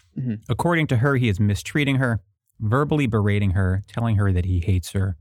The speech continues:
Speaker 2: frequently. He refuses counseling and therapy. She goes to Chapman. She says all of her friends were telling her to leave him. In the early editions of the book, Chapman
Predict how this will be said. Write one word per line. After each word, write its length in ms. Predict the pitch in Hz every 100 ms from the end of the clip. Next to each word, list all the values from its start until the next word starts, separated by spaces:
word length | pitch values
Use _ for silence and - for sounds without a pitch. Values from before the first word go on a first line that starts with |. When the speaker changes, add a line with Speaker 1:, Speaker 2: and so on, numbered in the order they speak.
| _ _
Speaker 2:
frequently. 540 | 107 95 - - - - _ _ - - - - - _
He 460 | - 120 120 117 107
refuses 560 | 104 - 127 120 113
counseling 500 | - 113 113 - 107
and 160 | 92 85
therapy. 460 | 117 107 - 107 - _ _ _ _ _ _
She 200 | - 113
goes 200 | 110 -
to 80 |
Chapman. 600 | - 117 104 101 98 98 104
She 120 | 107
says 280 | 110 101 92 - -
all 240 | 123 165
of 80 | 185
her 100 | 185
friends 460 | - 151 143 139 -
were 100 | 104
telling 320 | - 123 127
her 240 | 123 117
to 140 | 110 110
leave 240 | 95 92
him. 240 | - - - _ _ _ -
In 120 | 143
the 160 | 151 -
early 340 | 185 226 254 233
editions 380 | 180 170 170 151
of 80 | 127
the 80 |
book, 340 | 101 101 - - _ _ _
Chapman 680 | - - 156 120 165 160